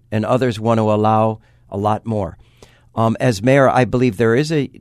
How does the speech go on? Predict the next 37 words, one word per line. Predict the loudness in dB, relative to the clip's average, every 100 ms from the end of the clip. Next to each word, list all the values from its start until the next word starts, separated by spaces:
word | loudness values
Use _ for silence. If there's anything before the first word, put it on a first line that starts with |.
| -8
there | -4 -2
is | 0
a | -2
valid | -4 -12 -2 0 0 -2
use | -2 -4 -4
of | -4
vacation | -4 -2 -4 -2 -2
rentals, | 0 -2 -4 -12 -20 -20 _ _
but | 0 0
it | 2
needs | -2 -2
to | -4
be | -2 -2
regulated | 2 0 0 0 0 -2 0
better. | 0 0 -2
And | -4 -4
we | -2 0
are | -2 -4 -6 _ -10
enforcing | -8 -2 -2 -2 -6 -6 -8 -14 _ _ -6
more | -4
stringently | -4 0 0 0 -4 -4 -4 -2
those | 0 0 0
that | -2
are | -2
illegal, | -2 -2 -2 -2 -4 -6 -14 _ _ -10
because | -2 2
I | 2
believe | 2 0 0
we | 0
have | 0 -2
to | -4
show | -6 0 0 0
the | -2
community | -4 -2 -2
we | 0
have | -2 -2
a | -6